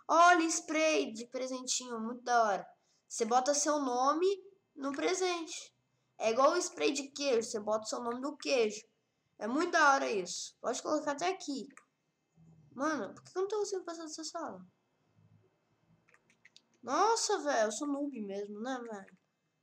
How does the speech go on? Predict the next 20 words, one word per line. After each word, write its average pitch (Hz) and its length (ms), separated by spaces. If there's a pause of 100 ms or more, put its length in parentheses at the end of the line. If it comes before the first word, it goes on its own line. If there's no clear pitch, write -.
(400)
Ô, 233 680 (840)
ô, 240 680
literal. 240 1000
Eu, 269 260 (1160)
eu - 0
não 170 160
posso - 300
falar - 120
aí, - 220 (100)
bitch, - 580
bitch, - 640 (1200)
bitch. - 720 (280)
Eita! - 840 (3000)
Por - 80
que 403 120
que 494 100
esse 640 200
olho 571 160
tá 571 140
menor? 571 680